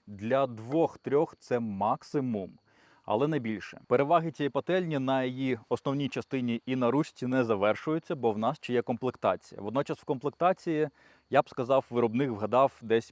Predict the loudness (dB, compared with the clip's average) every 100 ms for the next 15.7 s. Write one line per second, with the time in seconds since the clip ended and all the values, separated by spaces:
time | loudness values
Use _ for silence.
0 | _ -2 0 0 0 0 -2 -4 -6 -10
1 | -10 _ _ _ -20 _ -8 -4 -4 2
2 | 2 2 -2 0 -4 -4 -2 0 0 -2
3 | -6 -6 -4 -2 -2 -2 -4 -8 _ -2
4 | 0 -2 -4 -4 2 2 2 -4 -4 -4
5 | -4 -8 -14 _ -20 -20 _ -12 -6 -2
6 | -2 _ -2 0 2 0 _ -20 -10 -8
7 | -4 2 2 2 -4 0 0 0 0 -2
8 | -2 -2 -2 -4 -8 -16 -18 -20 _ _
9 | _ _ -4 -4 -2 -2 -2 -8 0 2
10 | 2 0 0 0 -2 -6 -8 -10 -4 -4
11 | -4 -4 -4 -4 -2 -2 0 0 0 -6
12 | -8 -4 -4 -4 -2 -2 -2 -8 -6 -6
13 | -2 0 0 0 -4 -4 -4 -4 -4 -8
14 | -8 -2 0 0 0 -4 -4 -8 -2 -2
15 | -2 -8 -6 -6 -6 -10 -10